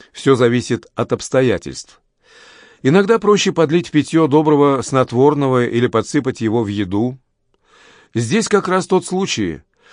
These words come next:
Маркиз, как выяснилось, обожает грог по-пачальски и перед сном выхлёбывает приличных размеров чару, которую ему всегда приносит повар.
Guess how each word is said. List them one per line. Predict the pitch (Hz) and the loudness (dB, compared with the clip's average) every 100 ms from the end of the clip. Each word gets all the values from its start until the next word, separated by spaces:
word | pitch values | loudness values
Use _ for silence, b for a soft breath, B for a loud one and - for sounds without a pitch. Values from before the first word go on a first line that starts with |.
| B B | B B
Маркиз, | 131 156 208 208 | 0 0 -2 -2
как | 151 131 | 0 0
выяснилось, | 127 117 - 113 107 - - b b | 0 0 0 -2 -2 -6 -14 b b
обожает | 123 127 147 165 190 175 - | -2 0 2 2 2 0 -4
грог | 139 110 123 147 165 - - - _ _ _ _ _ _ _ _ _ _ _ _ _ _ | -8 0 2 4 2 -2 -16 -16 _ _ _ _ _ _ _ _ _ _ _ _ _ _
по-пачальски | 147 139 143 - 165 139 - 104 80 71 _ _ - | -4 0 -2 0 -2 -2 -6 -6 -6 -10 _ _ -8
и | 127 | -4
перед | 135 135 | -2 -2
сном | - 160 143 | 0 0 0
выхлёбывает | 123 139 139 139 131 - | 0 2 2 4 2 0
приличных | 117 117 113 - 117 - - | -4 -2 -4 -8 -10 -10 -6
размеров | 107 104 117 117 | -2 -2 0 -2
чару, | - 151 127 76 - _ _ _ _ _ _ _ _ _ _ _ _ _ _ B B B B B B B B | -2 -2 -2 -4 -10 _ _ _ _ _ _ _ _ _ _ _ _ _ _ B B B B B B B B
которую | 156 233 240 220 | 0 4 6 6
ему | 202 | 6
всегда | 165 165 135 185 | 2 0 0 -2
приносит | 175 151 156 175 - | 0 0 0 -2 0
повар. | 139 131 127 120 101 | 2 4 4 0 -4